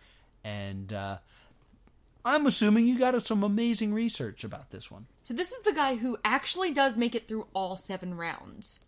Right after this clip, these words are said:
Speaker 2: So he was in the cold chamber. Uh, not, not the ice chamber?
Speaker 1: Not the ice chamber.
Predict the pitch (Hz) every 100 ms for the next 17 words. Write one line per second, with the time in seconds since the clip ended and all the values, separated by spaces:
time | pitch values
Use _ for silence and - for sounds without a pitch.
0 | _ _ - 214 196 254 262 294 311 339
1 | - 226 185 180 160 - 170 170 190 330
2 | - _ _ _ _ _ _ _ _ -
3 | - 180 170 - 175 190 - 190 190 196
4 | 202 - 233 233 262 _ _ _ _ -
5 | 135 147 151 170 156 139 123 110 107